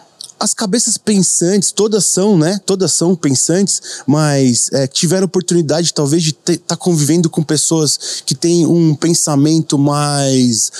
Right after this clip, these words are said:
aberto, mais arejado, que eu acho que é esse espaço de discussão que a gente tá tendo agora no podcast, que é uma coisa nova na sociedade, que a gente tá aprendendo a viver com isso.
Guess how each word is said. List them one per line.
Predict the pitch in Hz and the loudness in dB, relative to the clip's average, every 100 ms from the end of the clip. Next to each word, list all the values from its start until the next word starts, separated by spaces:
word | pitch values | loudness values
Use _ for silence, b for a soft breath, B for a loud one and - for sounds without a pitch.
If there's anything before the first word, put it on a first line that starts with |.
| B | B
aberto, | 127 104 127 160 147 135 | -8 -2 0 0 0 0
mais | 143 151 | 0 0
arejado, | 143 120 101 117 160 160 123 B B | 0 0 0 -2 -2 -2 -2 B B
que | - | -4
eu | 143 | -2
acho | 139 | -2
que | 233 | 0
é | |
esse | 175 - | 0 0
espaço | 170 - 160 165 | -4 -4 -4 -2
de | 139 | -2
discussão | 131 - - 160 160 | -2 -2 -2 -2 -2
que | 156 | -2
a | |
gente | 156 - | -2 -2
tá | 147 | -4
tendo | 156 | -2
agora | 147 131 156 | 0 0 0
no | 147 | 0
podcast, | 135 139 123 107 120 165 156 - B B B | 0 -2 -2 -2 -2 0 -2 -4 B B B
que | - | -2
é | |
uma | 131 143 | -2 0
coisa | 151 139 | -2 0
nova | 123 120 143 202 170 | 2 2 2 0 0
na | 139 | 0
sociedade, | 131 - 127 147 - | -2 -2 -2 -2 0
que | |
a | 143 | -2
gente | - | -2
tá | |
aprendendo | 147 - 147 117 135 220 185 | -4 -2 0 2 2 2 2
a | |
viver | 135 117 139 | 0 0 -2
com | - 113 | 0 2
isso. | 160 214 - | 2 0 -4